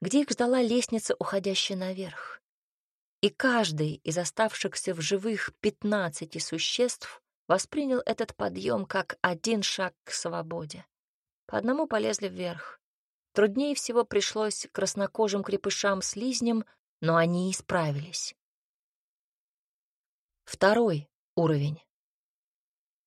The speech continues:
Второй уровень лабиринта встретил их жутким, слепящим белым светом.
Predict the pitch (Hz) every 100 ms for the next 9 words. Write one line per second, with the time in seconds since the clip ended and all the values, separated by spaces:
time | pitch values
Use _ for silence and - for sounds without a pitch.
0 | _ _ _ _ _ - 220 269 262 247
1 | 226 226 220 196 214 233 233 - 202 185
2 | - 208 208 196 190 185 175 151 165 220
3 | - - 185 180 - - 180 175 - 196
4 | 196 - - 185 175 - 151 175 170 165
5 | - 160 160 147 - 143